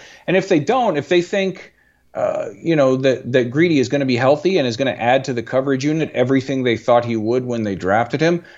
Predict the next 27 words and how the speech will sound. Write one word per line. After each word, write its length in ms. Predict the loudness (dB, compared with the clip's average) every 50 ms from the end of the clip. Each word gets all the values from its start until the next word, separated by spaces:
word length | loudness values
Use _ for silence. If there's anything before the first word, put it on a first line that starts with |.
| -6 -2
then 200 | 0 2 4 4
maybe 240 | 4 6 6 6 6
they're 160 | 6 6 4
looking 220 | 2 0 -2 -4
further 380 | -6 -2 2 2 2 4 2 2
down. 280 | 2 2 2 2 0
Maybe 180 | -2 -2 -2 -2
they're 140 | -2 -2 0
looking 300 | 0 -2 -2 -2 -4 -4
at, 160 | -4 -4 -4
you 100 | -2 0
know, 300 | 2 2 2 0 -2 -4
uh, 600 | -4 -4 -2 0 0 0 0 -2 -2 -4 -8 -8 -10 -12 -12
a 60 | -10
guy 180 | -2 2 4 6
like 220 | 6 4 2 0
Kareem 420 | -2 -2 0 0 2 2 2 0 0
Orr, 380 | 2 4 4 4 4 4 2
who 120 | 0 -2 -2
was 180 | -2 -2 -2
just 260 | -2 -2 -2 -2 0 0
released 380 | 0 0 2 0 0 0 2
by 140 | 4 4 4
the, 280 | 4 0 -2 -4 -4 -2
the 140 | -2 -4
Titans, 500 | -2 0 0 2 2 0 -2 -4 -6 -4
who's 260 | -4 -4 -4 -6 -6